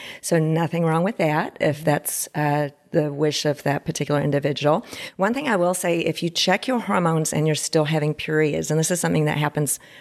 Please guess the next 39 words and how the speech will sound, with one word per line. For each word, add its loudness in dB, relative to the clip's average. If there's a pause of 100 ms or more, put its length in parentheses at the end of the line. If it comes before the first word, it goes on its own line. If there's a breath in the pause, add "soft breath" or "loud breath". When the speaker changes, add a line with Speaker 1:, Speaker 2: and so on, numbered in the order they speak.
(140 loud breath)
Speaker 1:
all 0
the -4
time 0
in 2
my 2
office, -2
people 0
will 4
come 0
in 2
and 0
they've -4 (300 loud breath)
had -2
their 4
blood 0
drawn 0
at -4
some 0 (240 loud breath)
random 0
time 0
of -2
the 0
month. 0 (320 loud breath)
It's 0
really 0
important 0
to 0
understand 0
that 2
our 4
hormones 0
fluctuate -2
during 0
the 0
month. 2
So 0
the 0
standard 0
time 2